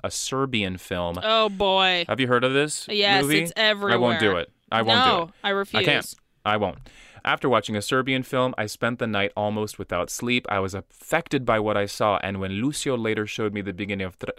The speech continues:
Speaker 1: beginning of Trauma, I liked absolutely everything that I saw, from the shocking violence to the explosions, the photography, and in general, many elements. So we talked to Lucio,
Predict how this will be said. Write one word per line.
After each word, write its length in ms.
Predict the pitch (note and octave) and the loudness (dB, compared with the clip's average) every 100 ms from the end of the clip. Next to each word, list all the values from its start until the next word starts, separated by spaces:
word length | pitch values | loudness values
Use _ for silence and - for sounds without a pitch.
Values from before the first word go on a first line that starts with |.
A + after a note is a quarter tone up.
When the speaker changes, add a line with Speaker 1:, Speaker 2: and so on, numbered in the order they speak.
| G2+ | -6
Speaker 1:
beginning 400 | G#2 B2 A#2+ A#2 | -2 0 0 0
of 160 | F#2+ - | -4 -4
Trauma, 500 | - E3 D3+ F2+ G2 - | -2 0 0 0 -2 -2
I 80 | G#2+ | 0
liked 260 | G#2+ G#2+ - - | 2 0 -4 -2
absolutely 640 | B2 C3 - A#2+ A#2 A2 - | -2 -2 -4 -4 -2 -4 0
everything 480 | B2 B2 B2 B2+ G#2+ | 0 0 -4 -4 0
that 120 | G2+ | 0
I 100 | G2+ | 0
saw, 400 | - F#2+ F2 G2 | -2 -2 -2 -4
from 200 | - F#2 | -6 -6
the 60 | F2 | -6
shocking 520 | - C#3 C#3+ C#3 B2+ | -2 0 0 -2 0
violence 680 | A#2 A2+ A2+ A2 A2 - - | 2 2 2 -2 -6 -8 -8
to 80 | G#2 | -6
the 140 | F#2+ | -4
explosions, 840 | F2+ - - A#2 C#3 C#3 C3+ C3 B2 | -4 -8 -4 2 4 4 2 0 -2
the 100 | G2 | -6
photography, 840 | F#2+ A2+ B2 B2+ B2+ - B2 B2 - | -8 0 2 2 0 0 0 2 0
and 160 | G#2 | -4
in 100 | G#2+ | -4
general, 440 | G#2+ B2 C3 B2+ A#2+ | 0 0 0 0 0
many 420 | A2 B2+ D3 D3 | 0 -2 -2 -4
elements. 680 | G2 G2 E2+ B1 A1+ - - | -4 -4 -4 -8 -12 -12 -14
So 160 | - B2 | -8 -2
we 140 | A2 | -2
talked 320 | A2 B2 B2 - | 0 0 2 0
to 80 | |
Lucio, 480 | E3 A#2 A2+ - G#2+ | 0 -2 -2 -2 -2